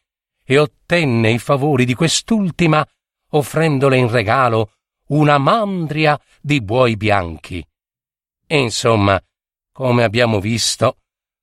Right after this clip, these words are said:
mai nome di divinità fu più appropriato per un demone, mezzo uomo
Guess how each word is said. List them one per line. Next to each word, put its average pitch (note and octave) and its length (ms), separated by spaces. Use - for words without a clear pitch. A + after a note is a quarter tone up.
mai B2+ 600
nome C3+ 540
di A#2 140
divinità A#2 720
fu B2+ 200
più D#3 220
appropriato D3 880
per E3 180
un E3+ 180
demone, G#2 680
mezzo F#2+ 500
uomo D#3 500